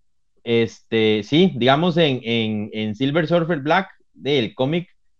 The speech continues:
en sí, digamos, es como muy psicológico, es que ese mae realmente, esa es la vara, o sea, el mae, el mae es como un trasfondo psicológico y lo pone a uno a pensar en tantas varas que, de que, que como dice José, uno lee eso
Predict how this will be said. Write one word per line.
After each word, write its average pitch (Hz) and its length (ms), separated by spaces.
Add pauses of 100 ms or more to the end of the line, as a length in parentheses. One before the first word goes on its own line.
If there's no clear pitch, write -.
(460)
en 127 240
sí, 170 240
digamos, 196 360
es 175 140
como 202 300
muy 151 200
psicológico, 151 640
es 117 100
que 175 80
ese 175 140
mae 175 340
realmente, 151 760
esa 139 120
es 170 60
la 139 100
vara, 131 400
o 98 40
sea, 143 120
el 123 80
mae, 147 480
el 113 140
mae 123 160
es 131 80
como 180 180
un 190 100
trasfondo 175 500
psicológico 170 680
y 147 40
lo 113 140
pone 139 160
a 160 40
uno 175 120
a 170 60
pensar 180 320
en 95 120
tantas 151 380
varas 160 420
que, 85 220 (580)
de - 260
que, 98 320
que 107 80
como 101 260
dice 127 160
José, 151 280
uno 131 220
lee 156 100 (300)
eso 185 440